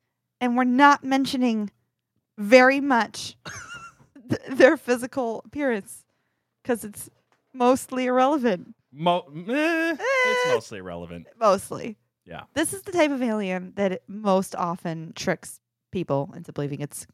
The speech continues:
Speaker 1: good. We've been
Speaker 2: And
Speaker 1: talking about
Speaker 2: sexy.
Speaker 1: and s-, <laughs>
Speaker 2: <laughs>
Speaker 1: by being sexy. Like, it's
Speaker 2: There
Speaker 1: something
Speaker 2: we
Speaker 1: about
Speaker 2: go.
Speaker 1: a beautiful person that you're more likely to trust, I guess. We're all
Speaker 2: Yeah,
Speaker 1: dumb.
Speaker 2: I don't think anybody, <clears throat> I don't think anybody's really too into the Greys.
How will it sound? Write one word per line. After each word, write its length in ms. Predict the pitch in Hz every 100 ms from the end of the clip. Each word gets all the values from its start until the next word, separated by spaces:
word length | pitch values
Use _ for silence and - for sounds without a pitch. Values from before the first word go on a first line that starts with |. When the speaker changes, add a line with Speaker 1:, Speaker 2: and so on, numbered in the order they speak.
| 160
Speaker 1:
good. 320 | 147 143 160 _ _ _ _ _ -
We've 140 | 269
been 80 | 415
Speaker 2:
And 60 | 359
Speaker 1:
talking 320 | 294 277 233
about 240 | 220 180 175
Speaker 2:
sexy. 240 | 90 82 _
Speaker 1:
and 260 | 240 277 233 - -
s-, 600 | 294 - 220 226 220 220 -
<laughs> 20 |
Speaker 2:
<laughs> 120 | _ -
Speaker 1:
by 480 | 247 277 262 202 - _ 202
being 220 | 226 190
sexy. 480 | 190 175 - 151 165 _ -
Like, 180 | 233 233
it's 120 | 320
Speaker 2:
There 80 | -
Speaker 1:
something 160 | 381 359
Speaker 2:
we 40 |
Speaker 1:
about 140 | 262
Speaker 2:
go. 60 | 247
Speaker 1:
a 40 |
beautiful 380 | 196 202 185 196
person 420 | 185 180 175 -
that 80 | 196
you're 100 | -
more 160 | 180 165
likely 280 | 156 160 165
to 80 | 147
trust, 340 | - 165 -
I 60 | 220
guess. 300 | 233 240 - _ _ - _ _ _ _ _ _ _ _ _ _ _ _
We're 220 | 220 233
all 340 | 202 180 175 175
Speaker 2:
Yeah, 340 | 208 202 196
Speaker 1:
dumb. 80 | 185
Speaker 2:
I 40 | 202
don't 160 | 196
think 160 | 190 165
anybody, 540 | 160 156 147 139 135 -
<clears throat> 40 |
I 340 | 208 202 160 208
don't 140 | 175
think 120 | 151
anybody's 340 | 131 123 113 104
really 320 | 107 104 104 - -
too 220 | - 127
into 160 | 110
the 100 | 104
Greys. 580 | 90 95 87 82 85 -